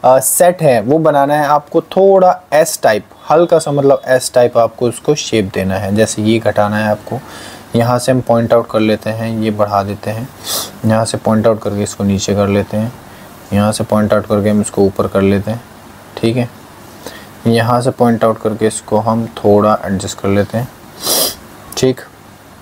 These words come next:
इसके बाद हम इसको थोड़ा यहाँ से adjust कर लेते हैं, ये हो गया। और ऊपर से हम इसको ज़्यादा नहीं छेड़ेंगे, बीच में से करके देख सकते हैं,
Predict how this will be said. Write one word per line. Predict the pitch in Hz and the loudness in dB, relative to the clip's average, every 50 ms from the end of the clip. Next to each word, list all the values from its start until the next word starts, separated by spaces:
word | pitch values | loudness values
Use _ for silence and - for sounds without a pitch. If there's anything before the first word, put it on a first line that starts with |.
| - - - - - - - - - 113 | -20 -20 -20 -20 -20 -14 -12 -8 -6 -4
इसके | 107 - - 113 | -4 -2 -2 -2
बाद | 104 98 107 107 107 104 | 0 2 2 2 2 2
हम | 104 107 107 104 98 - - | 2 0 -2 -4 -6 -8 -12
इसको | - - - - 104 95 | -16 -12 -6 -4 -4 -4
थोड़ा | - - - - 101 101 95 95 98 | -4 -8 -12 -6 -4 -4 -2 -2 -2
यहाँ | 98 98 95 98 98 98 92 | 0 0 0 0 0 -2 -2
से | - 101 | 0 0
adjust | 95 90 90 92 87 - - | 0 0 0 -2 -6 -6 -4
कर | - 92 | -4 -2
लेते | 92 90 90 - - 98 | -2 -2 -2 -4 -6 -10
हैं, | 101 - - - - - - - | -12 -12 -14 -20 -20 -12 -6 -2
ये | 107 | 0
हो | 104 101 104 | 2 2 2
गया। | 110 113 123 - - - - - - - - - - - - - - - - | 2 0 0 -2 -8 -20 -20 -20 -20 -20 -20 -20 -20 -20 -20 -20 -12 -2 0
और | 113 117 - - - - | 0 0 0 0 -2 -2
ऊपर | 131 123 - - 143 139 | -2 -2 0 0 0 0
से | - - 143 131 | 0 0 2 2
हम | 123 123 123 | 2 2 0
इसको | 120 - - - 151 175 196 - - - - - - - - - - - - - - - - - - - - - - - - - - - 117 | -2 -2 -2 0 0 0 0 -4 -12 -20 -20 -20 -20 -20 -20 -20 -20 -20 -20 -20 -20 -20 -20 -20 -20 -20 -20 -20 -20 -20 -20 -20 -18 -6 -2
ज़्यादा | 110 110 107 117 117 | 0 0 2 2 2
नहीं | 113 110 | 2 0
छेड़ेंगे, | - - 107 104 104 110 131 160 - - - - - - - - - - - - - - - - - - - - - - - - - - | 0 0 0 0 0 0 -2 -4 -6 -10 -16 -20 -20 -20 -20 -20 -20 -20 -20 -20 -20 -20 -20 -20 -20 -20 -20 -20 -20 -20 -20 -18 -6 -2
बीच | 117 107 104 - - 107 | -2 -2 -2 -2 -2 -2
में | 107 | -2
से | - - - 107 104 | 0 0 0 0 0
करके | 101 - 104 104 - 101 | 0 0 -2 -2 -2 -4
देख | 104 101 - | -4 -4 -4
सकते | - - - - - - 110 | -4 -6 -8 -6 -6 -4 -4
हैं, | 131 | -4